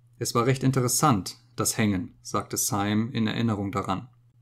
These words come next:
„Ich finde, es beeinträchtigt die Sache sehr, wenn man ihnen die Füße zusammenbindet. Ich sehe sie gerne strampeln. Und vor allem muss am Schluss die Zunge herausblecken.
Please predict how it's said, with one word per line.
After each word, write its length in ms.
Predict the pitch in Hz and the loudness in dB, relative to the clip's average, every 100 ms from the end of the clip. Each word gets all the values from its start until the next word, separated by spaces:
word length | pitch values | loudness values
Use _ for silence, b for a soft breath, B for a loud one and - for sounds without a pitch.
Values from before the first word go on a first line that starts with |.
| _ - | _ -6
„Ich 180 | - | -4
finde, 360 | - 123 156 165 | 4 6 8 6
es 180 | 135 - | 2 -2
beeinträchtigt 680 | 104 113 135 139 135 127 - | 0 2 2 0 0 -2 -2
die 80 | |
Sache 280 | 110 110 120 | 0 2 2
sehr, 420 | 107 135 104 95 - | 2 4 4 0 -4
wenn 160 | 107 | -2
man 180 | 101 110 | 0 0
ihnen 360 | 123 131 135 131 | 6 8 10 8
die 120 | 113 | 4
Füße 340 | - 127 - | -2 -2 -2
zusammenbindet. 800 | - 123 127 101 95 95 98 - _ _ _ _ _ | -4 2 4 4 2 0 -4 -10 _ _ _ _ _
Ich 180 | - - | -8 0
sehe 220 | 117 113 | 4 6
sie 120 | 110 | 4
gerne 220 | 107 110 120 | 2 2 2
strampeln. 580 | - 123 113 104 - - _ _ _ _ - | 0 0 0 -2 -6 -12 _ _ _ _ 2
Und 180 | 151 180 | 4 4
vor 200 | - 113 | 4 4
allem 260 | 117 131 | 8 8
muss 220 | 131 135 | 8 6
am 140 | 104 101 | 2 -2
Schluss 360 | - 135 135 | 4 4 4
die 140 | - - | 0 -4
Zunge 300 | - 127 117 | 2 4 4
herausblecken. 680 | 123 117 - 110 104 - | 4 2 0 -4 -6 -8